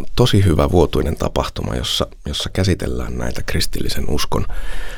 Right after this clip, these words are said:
luotettavuuteen ja, ja niin kuin älylliseen uskottavuuteen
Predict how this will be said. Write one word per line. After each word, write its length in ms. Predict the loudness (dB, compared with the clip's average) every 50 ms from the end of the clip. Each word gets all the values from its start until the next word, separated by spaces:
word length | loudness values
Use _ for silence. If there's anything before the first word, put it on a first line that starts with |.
| 0 0 2 2 2 2 0 0 0 0 0 2 2 2 0 2 2 2 2 2 4 6
luotettavuuteen 1000 | 6 6 6 6 4 2 2 0 0 2 2 2 2 2 0 0 -2 0 0 0
ja, 100 | 0 2 2 2 2 2 2 0 0 0 0 -2 -2 -2 -2
ja 200 | 0 0 0 -2 -4 -6 -8 -10 -12 -10 -8
niin 140 | -6 -6 -6
kuin 280 | -6 -6 -6 -6 -6 -6 -6 -8 -8 -8 -10 -10 -10 -8 -8 -6 -6 -2 2
älylliseen 720 | 2 4 4 4 4 4 2 0 0 0 0 0 0 -2 -4 -8 -10 -12 -10 -8 -2 2
uskottavuuteen 960 | 2 4 4 4 0 -2 -2 -4 -6 -4 -4 -4 -4 -4 -4 -6 -6 -6 -6